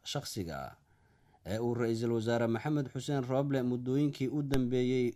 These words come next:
xadgudubyada joogtada ah ku hayay madax bannaanida guddiyada doorashooyinka.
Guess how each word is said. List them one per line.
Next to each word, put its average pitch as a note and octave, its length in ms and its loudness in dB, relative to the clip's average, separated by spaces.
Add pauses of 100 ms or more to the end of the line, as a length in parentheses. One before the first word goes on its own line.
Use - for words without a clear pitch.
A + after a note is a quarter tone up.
(280)
xadgudubyada A#2+ 760 0
joogtada B2+ 460 0
ah - 40 -2
ku D3 140 -4
hayay B2+ 340 2
madax A#2+ 300 0
bannaanida A#2+ 520 2
guddiyada B2 520 0
doorashooyinka. A#2+ 880 -2